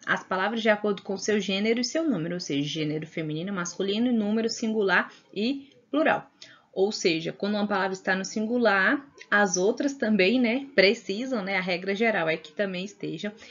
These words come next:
E se estiver no plural, também que as outras estejam no plural. Por exemplo, são meninos e menina alegres. Opa, então vamos ver aí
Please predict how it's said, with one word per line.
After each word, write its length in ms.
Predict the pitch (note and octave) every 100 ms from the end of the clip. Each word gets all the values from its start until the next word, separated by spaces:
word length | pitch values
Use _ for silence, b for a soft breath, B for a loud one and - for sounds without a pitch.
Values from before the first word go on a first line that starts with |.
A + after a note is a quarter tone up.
| B -
E 60 |
se 120 | G3+ C#4+
estiver 280 | C#4 B3
no 100 | A3
plural, 380 | A3 C4 B3+ G#3
também 400 | A#3+ D#4+ B3+ A#3
que 120 | A#3+
as 180 | B3+ A3+
outras 360 | F#3+ G3 A#3 A3
estejam 480 | A3+ - G3+ G#3 G3+
no 300 | G#3 D#4 - _ -
plural. 280 | E4+ - - _ _
Por 160 | G3 G#3
exemplo, 240 | G#3+ C3+ B B B B
são 300 | - - G#3
meninos 540 | A3 G3 G3 B3+ D4 B3
e 80 | A#3+
menina 720 | G3+ F#3+ F3+ G3 A#3+ D#4 F#4 _ _ _ _ -
alegres. 1080 | C#4+ D#4 G3+ F3+ - - - - - - _ _
Opa, 500 | - E3+ F3 G#3 - _ _ _ _
então 220 | D#3 D#3+
vamos 240 | F3+ G#3+
ver 180 | F3+ F3
aí 360 | E3+ E3+ A3